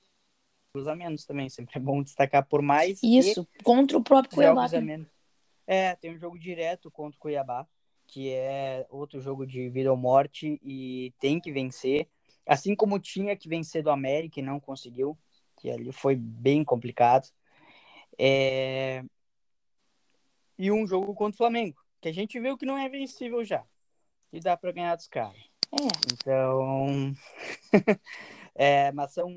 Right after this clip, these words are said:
Speaker 1: são jogos difíceis. E ainda até o final do turno, o Grêmio, pra fechar o turno, ainda fecha contra o Atle-,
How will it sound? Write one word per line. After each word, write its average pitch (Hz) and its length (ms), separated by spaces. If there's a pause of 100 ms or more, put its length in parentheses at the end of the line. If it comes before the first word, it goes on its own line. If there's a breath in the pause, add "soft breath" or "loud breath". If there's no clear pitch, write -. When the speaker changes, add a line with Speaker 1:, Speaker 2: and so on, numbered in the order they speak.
(200)
Speaker 1:
são 160 400
jogos 156 280
difíceis. 127 500
E 131 40
ainda 160 340
até 143 380
o 170 80
final 147 380
do 143 120
turno, 143 300
o 143 40
Grêmio, 139 640
pra 131 120
fechar - 340
o 131 60
turno, 143 280
ainda 143 220
fecha 135 340
contra 139 340
o - 20
Atle-, 131 380